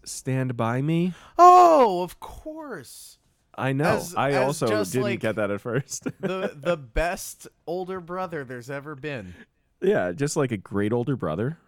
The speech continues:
Speaker 1: who,
Speaker 2: Dead as
Speaker 1: uh,
Speaker 2: hell.
Speaker 1: just <laughs> Yeah.
Speaker 2: Yeah.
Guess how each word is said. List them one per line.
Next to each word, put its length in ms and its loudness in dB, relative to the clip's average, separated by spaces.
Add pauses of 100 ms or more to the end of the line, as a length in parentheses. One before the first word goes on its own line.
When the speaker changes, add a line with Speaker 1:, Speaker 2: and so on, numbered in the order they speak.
Speaker 1:
who, 80 -10
Speaker 2:
Dead 180 -2
as 180 -2
Speaker 1:
uh, 40 -4
Speaker 2:
hell. 380 -6 (540)
Speaker 1:
just 120 -4 (400)
<laughs> 280 -6
Yeah. 260 0 (920)
Speaker 2:
Yeah. 180 -14